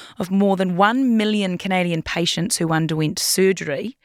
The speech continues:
found those treated by female surgeons were less likely than those treated by male surgeons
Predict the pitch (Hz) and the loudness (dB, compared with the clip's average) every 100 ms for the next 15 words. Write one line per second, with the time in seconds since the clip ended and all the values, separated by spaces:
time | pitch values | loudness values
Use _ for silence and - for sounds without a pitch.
0 | - - - - - - 208 202 190 180 | -20 -20 -20 -20 -16 0 2 2 0 2
1 | 202 240 359 381 - - 285 277 - 240 | 4 4 2 -2 -4 -2 0 0 0 -4
2 | 196 208 196 190 - - 262 302 294 226 | 0 0 0 -2 -8 0 4 4 4 4
3 | 175 - 156 147 147 143 226 - - - | 0 -2 -4 -4 -4 -2 -2 -2 -6 -12
4 | - - - 196 202 254 294 294 254 247 | -20 -20 0 2 4 2 2 2 0 0
5 | 214 196 196 190 190 - 202 185 185 165 | 0 0 2 2 0 -2 -2 -2 0 0
6 | 165 175 185 208 226 - 175 160 - - | 0 2 2 2 0 -2 -2 -2 -4 0
7 | 214 - | 0 0